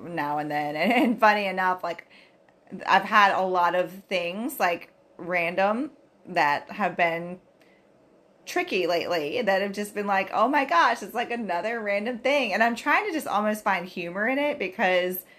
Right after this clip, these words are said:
it, it, it, none of it matters for eternity, right? Like,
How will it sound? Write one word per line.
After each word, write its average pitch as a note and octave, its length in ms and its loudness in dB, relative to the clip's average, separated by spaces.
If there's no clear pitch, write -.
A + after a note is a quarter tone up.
it, - 260 -6
it, A#3 280 4
it, - 320 -8
none A#3 300 2
of A#3 100 2
it G3 180 4
matters F3+ 380 -2
for C#3+ 160 -10
eternity, G2+ 640 -10
right? F3+ 340 0
Like, F3 360 0